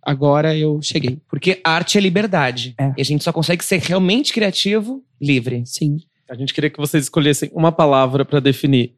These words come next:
Speaker 3: o primeiro dia de Chloe e Divina e uma palavra pra definir o último dia que vocês montaram de Chloe e Divina. Valendo.
Speaker 2: Primeiro dia,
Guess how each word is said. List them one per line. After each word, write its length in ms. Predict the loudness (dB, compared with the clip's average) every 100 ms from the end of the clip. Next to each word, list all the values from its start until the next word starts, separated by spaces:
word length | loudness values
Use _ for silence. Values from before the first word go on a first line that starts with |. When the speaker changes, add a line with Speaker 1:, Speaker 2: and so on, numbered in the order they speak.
| _ 0
Speaker 3:
o 80 |
primeiro 400 | 4 4 6 4
dia 500 | 2 2 4 4 2 -4
de 140 | 0 0
Chloe 560 | 2 4 6 6 4 0
e 60 | -2
Divina 560 | 0 2 4 4 2 0 2
e 100 | 4
uma 160 | 4
palavra 420 | 4 2 2 2
pra 140 | 0 2
definir 520 | 2 2 2 2 0 2
o 100 | 6
último 420 | 6 4 4 2
dia 220 | 4 2
que 100 | 2
vocês 320 | 0 2 2 4
montaram 520 | 4 4 2 4 2
de 140 | 0 _
Chloe 380 | 4 4 4 0 -4
e 80 | 0
Divina. 460 | 0 -2 -6 -8 -16 _ 0
Valendo. 640 | 2 4 4 2 -2 -8 _ _
Speaker 2:
Primeiro 400 | -6 -2 0 -2
dia, 600 | -2 -2 0 0 -2 -8